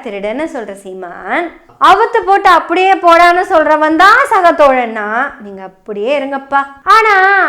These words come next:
இந்த அறிவெல்லாம் உங்களுக்கு எங்கிருந்து வருதுன்னு தான் தெரியல. சீமான், நீங்க வாய்க்கு வந்ததெல்லாம் பேசிட்டு இருக்கீங்க. அட போங்க, போய் மனோஜ் தொடரோட அதர்மம் சேனலை ஃபுல்லா பாருங்க, அப்போதான்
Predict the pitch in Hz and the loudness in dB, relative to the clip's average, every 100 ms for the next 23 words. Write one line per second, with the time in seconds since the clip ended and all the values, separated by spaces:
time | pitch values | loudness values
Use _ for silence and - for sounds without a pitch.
0 | 254 - 285 277 294 403 415 415 415 381 | -4 -8 -2 2 2 2 0 0 0 -2
1 | 349 262 254 247 254 269 466 508 480 392 | -6 -6 -6 -4 -4 -2 -2 -2 2 2
2 | 349 311 311 294 311 359 320 320 320 311 | 2 -2 -4 -4 -4 -4 -6 -6 -6 -8
3 | 294 - _ 220 240 269 254 214 202 196 | -10 -16 _ -10 -2 -2 -2 -6 -14 -16
4 | 190 190 196 208 208 208 202 220 294 330 | -14 -12 -12 -12 -10 -8 -4 -4 -4 -6
5 | 339 277 294 262 262 254 233 233 240 262 | -6 -8 -12 -12 -10 -10 -4 -2 -2 -4
6 | - - - 208 208 220 220 277 277 269 | -10 -20 -8 -6 -4 -2 -2 -2 -2 0
7 | 302 339 285 202 - - 233 277 339 277 | 0 2 0 -4 -8 -8 -4 -2 -2 -4
8 | - - 202 208 240 247 247 240 240 233 | -8 -18 -16 -10 -10 -8 -6 -4 -2 -2
9 | 220 226 262 196 240 254 269 254 247 233 | 0 0 -2 -2 -6 -6 -6 -6 -6 -6
10 | 220 226 285 254 - _ _ _ - 254 | -4 -2 0 -2 -6 _ _ _ -12 -8
11 | 262 277 330 330 285 262 294 269 196 - | -6 -2 0 2 2 2 2 -4 -6 -8
12 | - 196 _ 226 208 240 320 | -20 -20 _ -20 -8 -2 -2